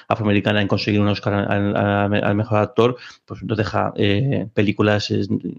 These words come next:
que son histo-, historia del cine, como tanto con El calor de la noche como Adivina quién viene a cenar esta, esta noche, eh, por supuesto, pero bueno, una, tiene una lista enorme, enorme, enorme, y también un tipo muy, muy querido,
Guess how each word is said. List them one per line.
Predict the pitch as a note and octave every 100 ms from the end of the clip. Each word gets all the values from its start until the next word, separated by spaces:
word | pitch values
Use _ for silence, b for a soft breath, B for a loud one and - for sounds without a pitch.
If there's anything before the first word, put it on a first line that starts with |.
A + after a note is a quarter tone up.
| _ - -
que | - - -
son | A2+ B2
histo-, | E3 -
historia | A2+ A2 A2 G#2+
del | G#2 G#2
cine, | A2+ G#2+ A2
como | G#2+ G2 - B B B
tanto | G2 G2+
con | - G#2+
El | A2
calor | G2+ G#2
de | G#2
la |
noche | G#2 G#2+ G#2+
como | G#2+
Adivina | G#2 G#2 G#2
quién | G#2
viene | G#2 G#2+ G2+ -
a | G#2+ G2+
cenar | G#2
esta, | G#2 A2 -
esta | A2 G#2+
noche, | G#2+ A2 A#2 A2+ B B B
eh, | A2 G#2 G2+ G#2
por | A2
supuesto, | G2 G#2+ - B2
pero | G#2+
bueno, | G#2+ F#2 _ _
una, | - G#2+ G#2 G2+ G2
tiene | A2 G#2
una |
lista | G2+ A2 - A2+ A#2 -
enorme, | G#2+ G#2 A#2+ A#2
enorme, | A2 A2 A2
enorme, | A2+ A#2+
y | A2
también | G#2+ A2+
un | A2+
tipo | A#2+ A2
muy, | A#2 A#2+
muy | A2+
querido, | A2 A2+ A2+ B2+